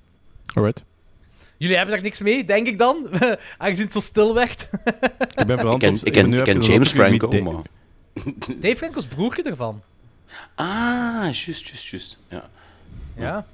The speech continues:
Speaker 3: Nee, ik heb er
Speaker 2: Dus
Speaker 3: niks
Speaker 2: dat
Speaker 3: mee,
Speaker 2: is eigenlijk
Speaker 3: nee.
Speaker 2: dat ze, nee, maar je hebt ook nooit een film gezien met hem, zeker?
Speaker 3: Ik denk het niet.
Speaker 1: Ik
Speaker 3: Heeft hij in de, heeft hij ook
Speaker 1: denk
Speaker 3: in de
Speaker 1: niet.
Speaker 3: Deuce gespeeld? Nee, hè? Dat was alleen James Franco, hè?
Speaker 2: Dat weet ik niet, dat weet ik niet. Maar hij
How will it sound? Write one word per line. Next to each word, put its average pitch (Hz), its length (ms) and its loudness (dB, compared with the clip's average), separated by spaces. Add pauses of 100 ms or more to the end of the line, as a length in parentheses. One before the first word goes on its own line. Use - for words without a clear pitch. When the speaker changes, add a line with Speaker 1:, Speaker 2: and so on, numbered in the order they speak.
(180)
Speaker 3:
Nee, 87 180 -4
ik 85 80 -6
heb 95 80 4
er 147 60 -10
Speaker 2:
Dus - 100 -4
Speaker 3:
niks - 100 -2
Speaker 2:
dat - 100 -4
Speaker 3:
mee, 85 100 2
Speaker 2:
is - 60 -4
eigenlijk - 320 -8
Speaker 3:
nee. 147 80 -14
Speaker 2:
dat 160 100 -6
ze, 156 80 -8 (920)
nee, 165 180 -8
maar 135 100 -6
je 147 60 -2
hebt 151 140 -8 (120)
ook 131 160 -12
nooit 139 160 -6
een 120 60 -8
film 135 240 -10
gezien 113 200 -10
met 110 120 -12
hem, 104 160 -10
zeker? 101 300 -14 (720)
Speaker 3:
Ik - 100 -12
denk 90 160 -4
het 82 100 -14
niet. 87 120 0
Speaker 1:
Ik 90 60 6
Speaker 3:
Heeft 95 140 4
hij 123 80 10
in 104 60 8
de, 95 60 10
heeft 78 140 2
hij - 80 8
ook 90 60 6
Speaker 1:
denk 110 120 10
Speaker 3:
in 110 60 12
de 101 80 12
Speaker 1:
niet. 95 80 6
Speaker 3:
Deuce 120 220 8
gespeeld? 113 400 4
Nee, 82 180 0
hè? 110 80 -4
Dat - 80 -10 (800)
was - 40 0
alleen 104 200 6
James 90 300 2
Franco, 78 420 -4
hè? 107 60 -2 (480)
Speaker 2:
Dat 127 280 -6
weet 120 180 -6
ik 117 100 -10
niet, 110 160 -14 (140)
dat 113 140 -10
weet 110 140 -10
ik 117 80 -10
niet. - 0 -
Maar 123 160 -4
hij - 0 -